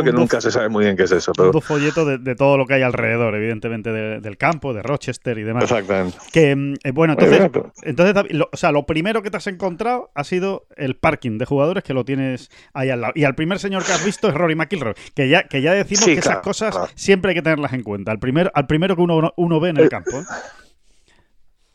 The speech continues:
Speaker 2: Sí, esta, esto es una vieja costumbre de Ten Golf que,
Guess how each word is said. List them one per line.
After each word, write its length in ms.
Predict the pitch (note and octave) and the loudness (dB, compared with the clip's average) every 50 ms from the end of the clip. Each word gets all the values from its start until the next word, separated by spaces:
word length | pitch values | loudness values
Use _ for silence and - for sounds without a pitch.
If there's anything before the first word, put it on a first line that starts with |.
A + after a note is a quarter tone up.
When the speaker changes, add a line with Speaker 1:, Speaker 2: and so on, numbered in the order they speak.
| _ _ _ _ _ _ | _ _ _ _ _ _
Speaker 2:
Sí, 200 | - - F#3+ D3+ | 0 4 4 6
esta, 260 | G#2+ G#2 A#2 - D3+ C#3 | 6 4 2 0 -2 -2
esto 220 | - C#3+ - D#3+ | -2 0 2 2
es 100 | D#3 - | 2 4
una 120 | F#3 F#3+ | 2 2
vieja 220 | E3+ D#3 D3 - D3 | 4 2 2 2 0
costumbre 340 | - C3+ - - D3 C#3+ D3 | -2 0 0 2 4 4 4
de 40 | |
Ten 160 | B2+ - C#3 C#3 | 2 2 0 0
Golf 160 | D3+ E3+ D#3+ | 0 -2 0
que, 140 | - D3 | 0 0